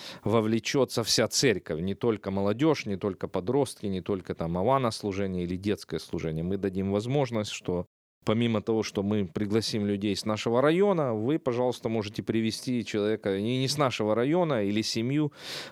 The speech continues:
ваших соседей, или знакомых, или друзей, которые не знают Господа, но именно англоговорящих людей, привести на этот вечер, который будет посвящён такой празднованию Рождества, короткая проповедь о Рождестве,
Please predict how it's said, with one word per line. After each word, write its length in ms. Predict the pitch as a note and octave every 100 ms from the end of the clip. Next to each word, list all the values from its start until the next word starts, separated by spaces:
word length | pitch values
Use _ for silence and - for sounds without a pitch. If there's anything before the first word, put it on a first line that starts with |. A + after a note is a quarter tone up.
| -
ваших 360 | G2+ A2 G#2
соседей, 500 | - G#2+ - D#3 A#2+
или 140 | G#2 G2+
знакомых, 720 | F#2+ G#2+ D3 C#3 A2+ G#2 F#2
или 140 | F#2+
друзей, 580 | F2 G#2 F#2+ C3 C3+ A#2+
которые 380 | G#2 G#2 G#2+ G#2
не 100 | G#2
знают 360 | G#2 G#2+ G#2
Господа, 440 | A#2 C#3+ - G#2 G2+
но 140 | A#2
именно 340 | A#2 A2 G#2+
англоговорящих 920 | A#2 A#2+ A2 A#2+ A#2+ A2+ F#2+ - - G#2+
людей, 420 | A#2 C#3+ E3+ E3+ - - - -
привести 400 | - A#2 A2+ -
на 140 | A#2 G#2+
этот 220 | G#2 G#2+
вечер, 420 | D#3+ G3 - C3
который 360 | - A2+ A#2 A2
будет 320 | G#2 G2+ G2
посвящён 760 | A2+ - B2 - - C#3+ C3 A2
такой 500 | F#2+ - F#2 E2+ E2 G2+ -
празднованию 640 | C#3 A2+ A2+ A2 A2 A2+
Рождества, 840 | B2 C3 D3+ - - G3 F#3 E3+ - _ - - -
короткая 440 | A#2 A#2 - A2
проповедь 640 | - D#3+ E3+ - C3+ B2
о 60 | B2
Рождестве, 880 | A2+ A2+ A2 - - A#2 A2 G2